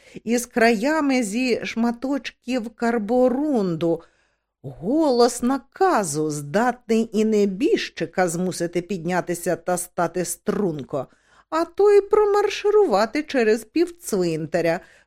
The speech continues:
перш ніж згадати, що він небіжчик. Бабуня стояла перед завислим у повітрі посохом, майже розтоплюючи його крижану броню самим лише гнівом у своєму погляді.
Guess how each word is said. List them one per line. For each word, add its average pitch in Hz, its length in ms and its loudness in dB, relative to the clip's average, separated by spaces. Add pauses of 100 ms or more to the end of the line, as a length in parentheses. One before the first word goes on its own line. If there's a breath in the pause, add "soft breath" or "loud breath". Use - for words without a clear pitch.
(100)
перш 208 380 2
ніж 185 260 0
згадати, 165 760 0
що - 220 -8
він 285 460 0
небіжчик. 180 880 -6 (1200)
Бабуня 214 480 4
стояла 190 500 0
перед 180 320 -2
завислим 175 600 -2
у 180 60 -4
повітрі 190 480 -4
посохом, 160 760 -2 (460 soft breath)
майже 294 440 0
розтоплюючи 151 1040 -2
його 185 280 0
крижану 202 480 0
броню 196 540 0
самим 214 500 -2
лише 208 380 -2
гнівом 165 720 0
у 160 60 -6
своєму 160 520 -4
погляді. 123 680 -4